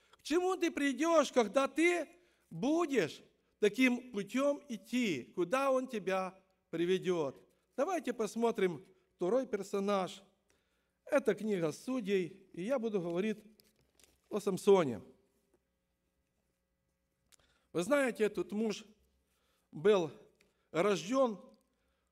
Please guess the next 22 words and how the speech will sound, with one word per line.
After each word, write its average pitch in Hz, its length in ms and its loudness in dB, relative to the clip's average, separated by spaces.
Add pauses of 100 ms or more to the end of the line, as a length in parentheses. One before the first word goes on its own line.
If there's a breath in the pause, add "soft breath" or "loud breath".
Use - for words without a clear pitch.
(120)
по 220 240 2
обетованию 220 720 0
Божьему. 185 520 -4
Прежде 233 380 -2
чем 190 220 -2
он 180 120 -2
родился, 202 600 -2 (460)
пришёл 190 640 0
ма-, 214 520 -2 (300 soft breath)
ангел 214 640 4
к, 208 80 -8
э, 160 500 -2 (360 loud breath)
отцу 240 440 -6
и 156 140 0
матери 196 480 -2
его, 190 440 -4 (360)
к - 80 -20
Маною, 196 580 0 (640 soft breath)
и 180 140 6
говорил, 208 380 6
что 160 380 -4
он 269 380 2